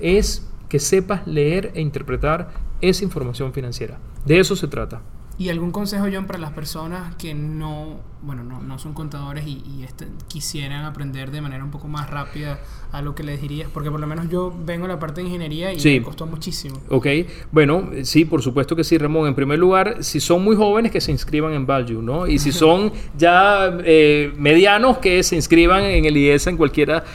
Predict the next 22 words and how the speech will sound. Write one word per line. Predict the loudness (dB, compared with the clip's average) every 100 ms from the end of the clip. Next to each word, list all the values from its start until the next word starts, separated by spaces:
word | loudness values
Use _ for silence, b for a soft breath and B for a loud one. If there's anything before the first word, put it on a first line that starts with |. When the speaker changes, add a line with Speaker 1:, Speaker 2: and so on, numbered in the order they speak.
| B B
Speaker 1:
de | 6
los | 6
cursos. | 8 6 6 2
No. | 4 2 0 B B B 0
En | 4
general, | 4 6 6 8 6 6
Ramón, | 4 2 4 4 4 0 -4 -4
eh, | 0 2 0 2
nada, | 4 4 2
tratar | 0 0 2 0
de | 2
documentarse | 2 2 0 -2 0 0 0 2
tanto | 4 2 -2 -4
como | -4 -4 -2
sea | -4 -4
posible. | -8 -8 -6 -4
Es |
decir, | -2 0 -2 -2
nunca | 4 4 4 2 2
antes | 2 0 0 0
ha | -2
habido | 0 0 0 -2